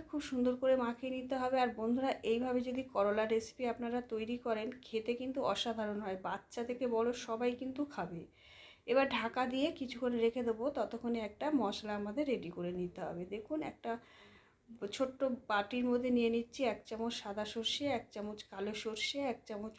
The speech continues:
পোস্ত, আর নিয়ে নেবো অল্প পরিমাণে একটু রাঁধুনি। রাঁধুনিটা অবশ্যই দেবেন, রাঁধুনি দিলে এর টেস্ট কিন্তু দারুণ আসবে। আবারও দেখুন, দশ মিনিট হয়ে গেছে, করলাগুলোকে একটু ভালো করে মিশিয়ে নিচ্ছি।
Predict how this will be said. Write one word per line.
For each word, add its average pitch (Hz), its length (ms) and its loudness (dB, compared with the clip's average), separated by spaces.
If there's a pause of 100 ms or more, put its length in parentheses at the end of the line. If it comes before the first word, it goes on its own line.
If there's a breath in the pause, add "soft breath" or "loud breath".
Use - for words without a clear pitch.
পোস্ত, 202 380 -8 (680 loud breath)
আর 226 160 6
নিয়ে 247 220 6
নেবো 233 280 4
অল্প 208 240 6 (120)
পরিমাণে 220 460 -2
একটু 220 280 -6 (360)
রাঁধুনি। 196 560 0 (460 soft breath)
রাঁধুনিটা 269 560 4
অবশ্যই 240 440 4
দেবেন, 240 320 4 (300)
রাঁধুনি 214 360 -2
দিলে 233 260 2
এর 240 160 0 (120)
টেস্ট 247 320 0
কিন্তু 247 240 -2 (140)
দারুণ 190 380 4
আসবে। 180 360 -6 (720 soft breath)
আবারও 277 320 10
দেখুন, 277 340 4
দশ 208 240 8
মিনিট 269 260 -2
হয়ে 262 240 2
গেছে, 247 260 0
করলাগুলোকে 233 760 2
একটু 247 200 -6
ভালো 202 320 2
করে 233 220 0
মিশিয়ে 226 420 0
নিচ্ছি। 175 420 -8